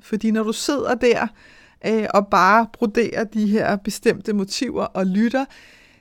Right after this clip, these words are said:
så, øh, så er jeg altså lige nu og her.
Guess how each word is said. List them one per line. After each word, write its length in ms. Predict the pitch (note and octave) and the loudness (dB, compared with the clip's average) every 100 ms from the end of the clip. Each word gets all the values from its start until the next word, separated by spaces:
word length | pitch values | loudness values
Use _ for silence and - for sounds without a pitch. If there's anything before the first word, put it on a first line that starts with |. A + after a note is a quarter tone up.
| _ _ | _ _
så, 540 | - - A#3 A3 G3+ | -4 4 4 4 0
øh, 220 | - F2+ F#3+ | -4 -8 -6
så 220 | - A3 - | 0 0 0
er 120 | F#3 | 0
jeg 220 | G#3+ A3+ | 0 -2
altså 240 | D#3+ - | -4 -6
lige 220 | F#3+ G3 G3 | -4 -2 -2
nu 180 | F3+ | -2
og 80 | D#3 | -8
her. 120 | D#3+ | -10